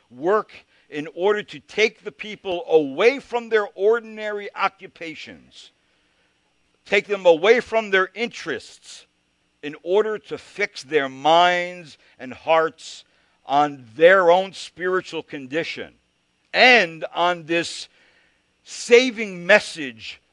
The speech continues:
uh, that is being given by this great herald, this strange man in the wilderness. So Mark wants to make his readers know that something is happening prophetically.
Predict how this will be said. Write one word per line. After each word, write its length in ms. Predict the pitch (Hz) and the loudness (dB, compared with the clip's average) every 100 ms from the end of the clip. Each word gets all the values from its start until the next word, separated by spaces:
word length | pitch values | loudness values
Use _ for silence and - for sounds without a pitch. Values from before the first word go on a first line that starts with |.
| - | 0
uh, 240 | 143 143 - _ _ | 2 2 -4 _ _
that 180 | 147 147 | 0 0
is 160 | 147 113 | 0 -10
being 320 | 107 151 147 | -16 -14 -12
given 320 | 127 175 151 | -8 -8 -6
by 160 | 120 120 | -6 -6
this 220 | 120 - | -6 -16
great 360 | - 135 160 131 | -6 -4 -4 -6
herald, 560 | - 147 120 101 104 104 | -12 -8 -8 -8 -12 -18
this 120 | 120 | -18
strange 680 | - - - 160 208 202 147 | -18 -20 -16 -12 -10 -12 -14
man 560 | 143 156 135 87 73 78 _ _ _ _ _ _ 147 | -4 -2 -2 -6 -16 -20 _ _ _ _ _ _ -16
in 140 | 139 | -10
the 80 | 139 | -8
wilderness. 880 | 139 165 147 120 85 - - - - _ _ _ | 0 2 0 -10 -20 -20 -20 -20 -20 _ _ _
So 200 | - 175 | 2 2
Mark 380 | 156 202 214 - | 4 4 4 2
wants 360 | 160 196 - | 0 0 0
to 100 | - | -10
make 200 | 170 180 | -6 -6
his 140 | 165 120 | -6 -16
readers 640 | 160 185 170 160 147 - _ _ _ | -16 -8 -6 -6 -8 -14 _ _ _
know 340 | 123 160 220 214 | -8 0 2 4
that 260 | 165 151 | 2 2
something 760 | - - 214 214 208 208 202 156 | -2 -4 -4 -4 -8 -8 -8 -6
is 360 | 170 196 208 - | -2 0 0 -4
happening 840 | - 170 202 - 196 190 196 180 - _ _ | -4 2 2 0 -10 -8 -8 -10 -16 _ _
prophetically. 1080 | - 170 190 - 175 185 175 - 147 120 71 | -8 -2 -2 0 2 4 2 -2 -6 -6 -8